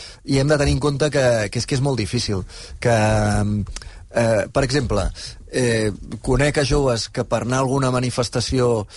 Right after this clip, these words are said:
de l'oposició els han fet fer la mili a Sibèria, o sigui, al lloc més lluny que puguis,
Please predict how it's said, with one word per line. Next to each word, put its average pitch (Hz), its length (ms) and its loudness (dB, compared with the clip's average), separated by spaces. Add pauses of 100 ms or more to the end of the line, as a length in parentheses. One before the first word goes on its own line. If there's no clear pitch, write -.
(160)
de 117 220 0
l'oposició 117 680 0
els 110 100 0
han 110 100 0
fet 110 220 -4
fer 127 80 2
la 120 160 2
mili 117 300 0 (160)
a 123 80 0
Sibèria, 123 560 0 (220)
o 113 60 -10
sigui, 117 320 0
al 107 160 2
lloc 117 160 2
més 120 240 0
lluny 127 240 0
que 107 160 -2
puguis, 110 540 -2